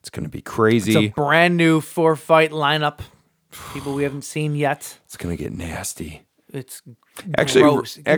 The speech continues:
Speaker 1: actually,
Speaker 2: gross, James.
Speaker 1: round three will, uh,
Speaker 2: No,
Speaker 1: all
Speaker 2: round
Speaker 1: of
Speaker 2: two, part two.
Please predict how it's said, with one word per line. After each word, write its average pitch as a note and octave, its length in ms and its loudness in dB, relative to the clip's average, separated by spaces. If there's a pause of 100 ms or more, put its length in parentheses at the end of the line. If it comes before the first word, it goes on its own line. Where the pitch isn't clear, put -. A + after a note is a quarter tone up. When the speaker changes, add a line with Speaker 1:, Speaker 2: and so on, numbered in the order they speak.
Speaker 1:
actually, D3 220 -2
Speaker 2:
gross, A#2+ 320 -12
James. - 140 -8
Speaker 1:
round D#3 320 2
three D3+ 200 -2
will, A2+ 460 2 (360)
uh, - 80 -2 (300)
Speaker 2:
No, F#2+ 80 -14 (200)
Speaker 1:
all B2 200 4
Speaker 2:
round E3+ 180 6
Speaker 1:
of - 60 -12
Speaker 2:
two, G3 120 2
part D3+ 260 0
two. A#2 220 -10